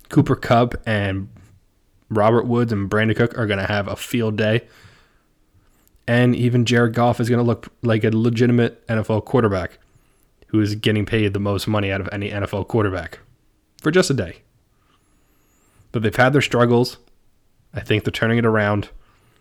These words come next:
And the Bengals are a perfect, sadly perfect, team to take advantage of. So they definitely win by at least two touchdowns is my guess. So that's my lock it in.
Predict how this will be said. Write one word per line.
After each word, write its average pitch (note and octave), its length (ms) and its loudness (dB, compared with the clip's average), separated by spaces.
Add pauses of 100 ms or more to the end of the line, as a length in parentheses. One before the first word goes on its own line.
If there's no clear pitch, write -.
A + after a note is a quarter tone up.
(220)
And A2+ 100 -2
the G2+ 40 0
Bengals G#2 400 0
are G2 120 0
a F#2 60 -6
perfect, - 760 -6 (800)
sadly D3+ 680 0
perfect, - 640 -2 (880)
team A2+ 240 2
to G#2 120 0
take G2+ 200 -2
advantage G2 380 -4
of. D#2 140 -16 (560)
So - 100 -4
they A#2 120 2
definitely B2 540 2
win A2+ 120 4
by G#2 280 0
at A2 120 -6
least A2+ 240 -2
two G#2+ 120 -4
touchdowns F#2+ 520 -6
is G2 140 -6
my G2 160 -4
guess. E2 300 -14 (1120)
So - 60 -18
that's A2+ 180 2
my G#2 80 -2
lock G#2 380 2
it G#2+ 80 2
in. E2+ 160 -10